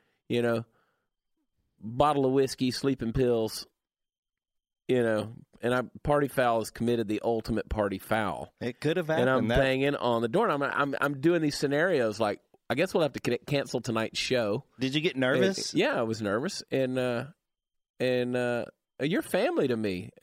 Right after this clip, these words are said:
Speaker 1: Uh, I mean, I, so I was worried. And I was knocking on the door, banging on it. <clears throat> I texted your wife,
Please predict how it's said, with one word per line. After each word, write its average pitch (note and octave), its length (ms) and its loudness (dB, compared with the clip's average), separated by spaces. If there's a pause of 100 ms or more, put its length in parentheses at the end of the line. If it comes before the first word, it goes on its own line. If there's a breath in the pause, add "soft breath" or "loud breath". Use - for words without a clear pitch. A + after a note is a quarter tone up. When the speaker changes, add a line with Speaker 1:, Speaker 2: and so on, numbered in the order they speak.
Speaker 1:
Uh, G2+ 440 -2 (840)
I A2+ 80 -2
mean, A#2 180 0
I, A#2 220 -2
so - 180 -4
I C#3+ 40 2
was C#3+ 120 -4
worried. F#3 360 -4 (540 soft breath)
And A2 140 0
I B2 100 2
was G#2+ 160 -2
knocking A2 340 -4
on C3+ 80 -2
the B2 80 -4
door, A2+ 200 -2
banging A2+ 320 -4
on A#2+ 180 -8 (300)
it. - 0 -
<clears throat> - 280 -2 (420)
I A2+ 120 0 (200)
texted - 380 -4
your G2 120 0
wife, F#2+ 520 -2